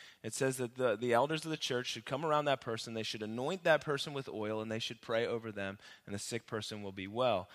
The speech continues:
And so this, one of the people in our church came to us a few years back and said, "I'm having this surgery. It's coming up tomorrow. Will you have this anointing service over me?" And so we did that out of obedience. We prayed, uh, for healing. Well,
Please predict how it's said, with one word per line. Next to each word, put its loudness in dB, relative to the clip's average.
And -4
so 6
this, 6
one 2
of 4
the 2
people -2
in 2
our 4
church 0
came -2
to 2
us -2
a -8
few -4
years 0
back 6
and -6
said, 4
"I'm 2
having 2
this 0
surgery. 0
It's -12
coming 2
up 2
tomorrow. 6
Will 0
you 2
have 6
this 0
anointing 2
service 0
over 2
me?" -2
And -6
so -2
we 2
did 6
that 6
out 4
of -2
obedience. -2
We -6
prayed, 2
uh, 0
for -4
healing. -2
Well, -4